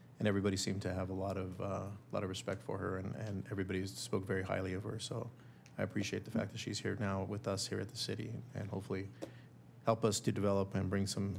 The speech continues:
some businesses here. On May ninth, I attended the City Council workshop,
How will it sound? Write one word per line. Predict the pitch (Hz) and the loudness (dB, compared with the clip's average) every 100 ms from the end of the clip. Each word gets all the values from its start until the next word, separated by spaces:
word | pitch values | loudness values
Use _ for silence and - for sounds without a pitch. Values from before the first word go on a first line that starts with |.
| - | -6
some | - 98 | 0 2
businesses | 98 98 95 - | 2 0 0 -2
here. | - 98 - - - - - - - - - - - - | 0 0 0 -8 -18 -18 -18 -18 -18 -18 -18 -20 -6 4
On | 110 107 | 6 8
May | 113 | 8
ninth, | 110 117 123 - - | 8 8 4 -2 -6
I | - | 0
attended | 98 95 98 95 | 2 4 2 4
the | 101 95 | 2 2
City | - 98 | 2 2
Council | 98 95 98 | 2 2 2
workshop, | 101 104 - 104 104 | 2 2 4 2 2